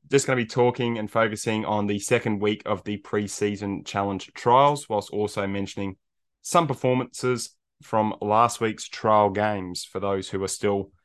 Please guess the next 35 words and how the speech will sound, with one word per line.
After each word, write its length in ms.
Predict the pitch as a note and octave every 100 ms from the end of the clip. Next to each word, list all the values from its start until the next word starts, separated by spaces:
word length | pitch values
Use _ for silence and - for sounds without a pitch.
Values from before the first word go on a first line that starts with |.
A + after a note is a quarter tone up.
| _
somewhat 480 | - - C3 A#2 -
fantasy 680 | - A2+ A2+ G#2+ - G#2+ G2+
relevant 520 | G2+ G#2 A2 G2+ F2+
at 160 | - -
this 140 | G2+
point 300 | - - G#2 -
of 160 | G2
the 80 | -
season. 380 | - G#2+ G2 E2+ _ _ _ _ _ _ _ _ _ -
All 180 | A#2 A#2
right, 400 | A#2+ A2 - - - -
so 160 | A2
we 60 | G#2
may 140 | A#2+ B2
as 80 |
well 100 | A#2
move 200 | A2 A2
into 320 | A2+ A2 D3 F#3
it. 100 | - _ -
Friday 380 | - C3+ C3+ B2+
the 100 | A2+
seventeenth 540 | C3 A#2+ B2+ B2 -
of 100 | G#2
Feb, 340 | - C#3 E3 F3 - _
the 80 | G#2+
first 300 | - B2 A#2
game 220 | A#2+ A#2
is 180 | G2+ G2+
Knights 400 | A2 A#2+ A2 -
versus 320 | A#2+ A2+ G#2+ -
Eels. 480 | B2 A2+ F2 C2+ - - _ _ _ _ _ _ _ _ _ _ _ _
Players 340 | B2 C#3 C#3 -
to 140 | B2
watch, 480 | A2 A#2+ C#3 - -
Nick. 360 | G#2 F2+ -